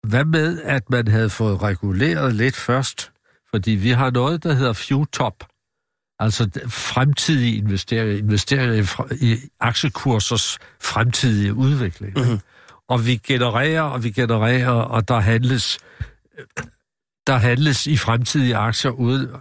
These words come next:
Speaker 1: at vi har styr på det. Jeg tror, den tendens, som vi kan se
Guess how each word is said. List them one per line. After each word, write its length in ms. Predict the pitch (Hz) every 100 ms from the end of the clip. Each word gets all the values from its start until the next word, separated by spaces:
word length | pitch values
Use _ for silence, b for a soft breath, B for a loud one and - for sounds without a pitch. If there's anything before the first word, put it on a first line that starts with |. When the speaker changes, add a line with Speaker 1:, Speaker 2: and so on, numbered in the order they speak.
| _ -
Speaker 1:
at 220 | 107 92
vi 200 | 110 85 _ _ -
har 80 | 104
styr 280 | - 123 113
på 200 | - 98
det. 100 | 101 _ _ _ _ _ _ _ _ _ _ -
Jeg 160 | 131 135
tror, 200 | 151 147
den 260 | 156 165
tendens, 680 | 131 143 127 - 170 156 - - 143 _ -
som 260 | - 139
vi 100 | 113
kan 180 | 101 117
se 380 | - 143 151